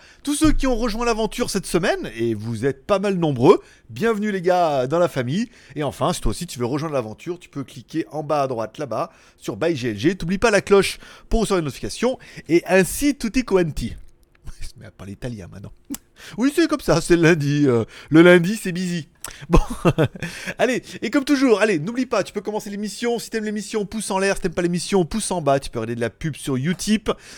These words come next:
En fait, tu peux soutenir financièrement l'émission sans que ça te coûte de thunes. Oh, mais comment faire ? Eh ben, tu vas en bas dans la description, tu cliques sur le lien Utip, tu auras une petite pub de trente secondes.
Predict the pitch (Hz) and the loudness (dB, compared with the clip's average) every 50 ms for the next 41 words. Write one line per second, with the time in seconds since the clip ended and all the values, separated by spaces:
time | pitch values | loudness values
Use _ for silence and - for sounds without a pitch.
0 | - - 127 196 220 - - - 190 180 - - 262 262 - - 240 220 196 - | -12 -4 -2 -2 -2 -2 -4 -4 -2 -2 -2 -2 -4 -6 -6 -6 -4 -4 -4 -4
1 | - - - 247 247 240 208 - - - 233 208 202 190 175 147 135 156 226 247 | -4 -6 -6 -6 -4 -4 -6 -6 -4 -2 -2 -2 0 0 0 0 2 2 0 0
2 | 233 233 220 190 - - - 214 254 269 254 - - - - - - 247 262 254 | 0 0 -2 -2 -4 -4 0 0 2 2 0 -2 -8 -16 -16 -6 -2 -2 0 0
3 | - 208 - - 247 214 175 202 190 - - 185 180 143 113 - - - 453 587 | 0 -2 -2 -2 -2 0 2 0 0 0 0 0 0 0 0 -4 -2 2 4 4
4 | 605 480 302 208 156 - - 127 - 147 135 135 - - 180 240 330 - - - | 6 4 2 0 -4 -8 -8 -4 0 0 0 0 0 0 0 0 0 -2 -4 -6
5 | - - - - - 135 165 214 220 - 247 262 247 233 247 247 240 226 208 208 | -12 -18 -20 -8 -4 0 0 2 0 2 2 0 2 4 4 2 4 2 0 0
6 | - - 185 143 - - 240 233 - - 175 - 220 214 - - 190 175 175 180 | 0 -2 -4 -2 -2 0 0 0 0 -2 -2 -2 -4 -4 -2 -2 0 0 0 0
7 | 180 175 190 185 165 151 170 208 185 - - 226 220 - - - 143 160 156 156 | 0 0 0 0 0 2 2 2 0 0 -2 -4 -6 -4 -4 -2 0 0 0 0
8 | 139 - - - 151 139 - 151 143 127 - - - 240 254 - - 143 123 117 | -2 -8 -12 -14 -14 -12 -10 -6 -6 -6 -6 -4 -6 -6 -6 -4 -4 -4 -2 -2
9 | 147 196 202 | -2 -2 -4